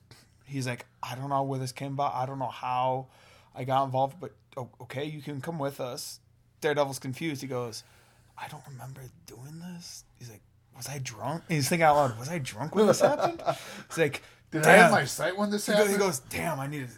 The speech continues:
Speaker 1: I need to stop drinking 'cause it messes with all my other senses."
Speaker 2: Froggy.
Speaker 1: <laughs> Yeah,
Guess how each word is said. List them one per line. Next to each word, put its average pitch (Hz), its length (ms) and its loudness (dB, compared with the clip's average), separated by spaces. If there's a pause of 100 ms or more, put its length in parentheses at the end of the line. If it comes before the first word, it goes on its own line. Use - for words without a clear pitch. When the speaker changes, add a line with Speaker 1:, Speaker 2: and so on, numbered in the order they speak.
Speaker 1:
I - 80 -16
need 131 80 -14
to 127 60 -14
stop - 220 -16
drinking 127 340 -14 (280)
'cause 131 120 -14
it 131 100 -12
messes 139 300 -4
with 139 140 -6
all 135 140 -2
my 127 120 -2
other 123 140 -6
senses." 156 240 -2
Speaker 2:
Froggy. 156 420 0 (260)
Speaker 1:
<laughs> - 80 -12 (500)
Yeah, 147 180 4